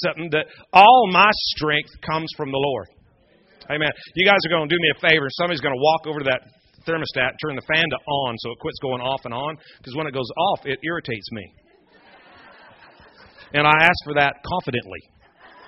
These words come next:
Notice how quiet it got? I can't handle that kind of quietness. You know, I need it all the time just so I can breathe.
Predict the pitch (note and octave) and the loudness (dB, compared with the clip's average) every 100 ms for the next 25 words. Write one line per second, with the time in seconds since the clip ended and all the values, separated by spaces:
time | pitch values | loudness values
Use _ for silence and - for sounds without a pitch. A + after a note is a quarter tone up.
0 | - - - - - - - - - - | -20 -20 -20 -20 -20 -20 -20 -20 -20 -20
1 | _ _ _ _ _ _ _ _ _ _ | _ _ _ _ _ _ _ _ _ _
2 | C#3+ F3 E3+ D#3+ - F3 F3+ G3 F#3+ G3 | -2 0 0 -4 2 4 4 0 -2 -2
3 | C#3+ D3 G3 D#3+ F3 E3+ B2+ C3+ B2 - | -2 -4 -4 -6 -6 -4 -4 -4 -8 -6
4 | B2 C3+ - F2+ - _ _ _ _ _ | -4 -4 -6 -16 -18 _ _ _ _ _
5 | B2 A#2 A#2 A2+ E3+ C#3 - - - - | -10 -8 -2 0 2 -2 -2 -6 -6 -14
6 | - - - - - - C3 D#3 D#3+ E3+ | -14 -14 -14 -12 -10 0 2 2 -4 -6
7 | E3 G#2+ F#2 A#2+ - B2+ A#2+ G#2 A2 D3+ | -6 -8 -10 -10 -6 -6 -6 -8 -4 -4
8 | A#2 | -4